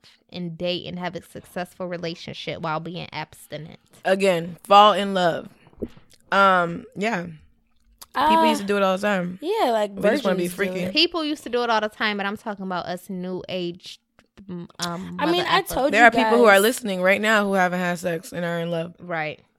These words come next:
Speaker 2: So.
Speaker 3: Um,
Speaker 1: All right.
Speaker 3: well, I know for me, like I said, for this relationship, I didn't, we didn't even have sex until, like, maybe a month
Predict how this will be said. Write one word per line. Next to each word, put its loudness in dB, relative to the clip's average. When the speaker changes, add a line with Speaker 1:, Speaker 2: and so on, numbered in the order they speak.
Speaker 2:
So. -12
Speaker 3:
Um, -8
Speaker 1:
All 0
right. -12
Speaker 3:
well, 4
I 4
know 2
for 0
me, -2
like 0
I -2
said, -2
for -10
this -4
relationship, -6
I 0
didn't, -2
we -4
didn't -4
even -2
have -6
sex -6
until, -6
like, -6
maybe -8
a -6
month -10